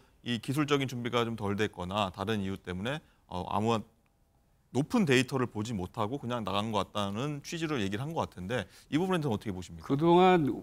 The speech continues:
Speaker 2: 어, 호주 회사가 탐사를 많이 했었어요.
Speaker 1: 예.
Speaker 2: 그래서 이제 탐사의 마지막 단계까지 와가지고 이제 시추를 더 해야 되는데, 어, 시추하는 데는 비용이 많이 들잖아요.
Speaker 1: 음.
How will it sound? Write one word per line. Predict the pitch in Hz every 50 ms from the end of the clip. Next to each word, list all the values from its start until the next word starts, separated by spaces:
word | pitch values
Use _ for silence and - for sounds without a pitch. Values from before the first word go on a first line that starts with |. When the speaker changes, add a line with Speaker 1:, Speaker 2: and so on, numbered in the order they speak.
| - -
Speaker 2:
어, | 147 135 131 127 127 131 127 123 127 131 131 - - -
호주 | - 226 208 - 233
회사가 | 208 190 170 165 156 151 185 185 175 - - - _ _ _ _ _
탐사를 | - - 196 196 170 190 190 196 202
많이 | 180 135 117 131 156 156
했었어요. | 185 - - 226 - - 151 107 107 135 143 104 104 107
Speaker 1:
예. | 101 95 82 76 - _
Speaker 2:
그래서 | - 143 135 156
이제 | 160 139 131 - -
탐사의 | - 175 180 165 180
마지막 | 151 110 101 104 117 151 165 165 - -
단계까지 | 151 139 139 139 127 - 127 123 127
와가지고 | 127 110 110 117 110 110 113 120 117
이제 | 123 123
시추를 | 113 - - - 240 226 - - 190 214 202 175 123 113 - - - _ _ _
더 | _ - 139
해야 | - - 233 220
되는데, | 190 185 139 113 104 101 147 175 120 87 - - _ _ _ _ _ _ _ _ _ _ _ _ _ _ -
어, | - 127 131 131 127 127
시추하는 | - - 233 214 - - 190 165 - -
데는 | - 147 143 139
비용이 | - - 135 135 143 147
많이 | 131 95 87 92 113 110
들잖아요. | 98 95 87 85 78 78 78 80 104 107
Speaker 1:
음. | 98 95 92 87 82